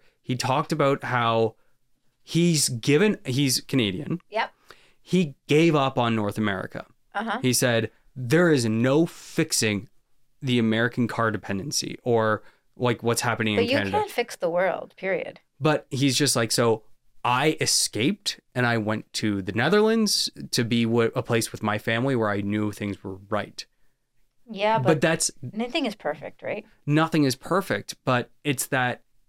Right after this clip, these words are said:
Speaker 1: escapist ideal where you feel like you can escape it.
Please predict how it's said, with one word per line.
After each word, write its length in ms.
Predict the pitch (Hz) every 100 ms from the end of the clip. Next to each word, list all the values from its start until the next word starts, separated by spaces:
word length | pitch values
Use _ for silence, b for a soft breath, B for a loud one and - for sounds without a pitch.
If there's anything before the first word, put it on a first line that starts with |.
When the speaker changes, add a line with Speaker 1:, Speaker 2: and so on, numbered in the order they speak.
| _
Speaker 1:
escapist 760 | 147 - - - 143 143 135 -
ideal 560 | 110 113 101 123 117 101
where 160 | 107 110
you 160 | 107
feel 240 | 107 127 117
like 200 | 104 -
you 100 | 104
can 120 | 101
escape 520 | 98 - - 120 110
it. 220 | - -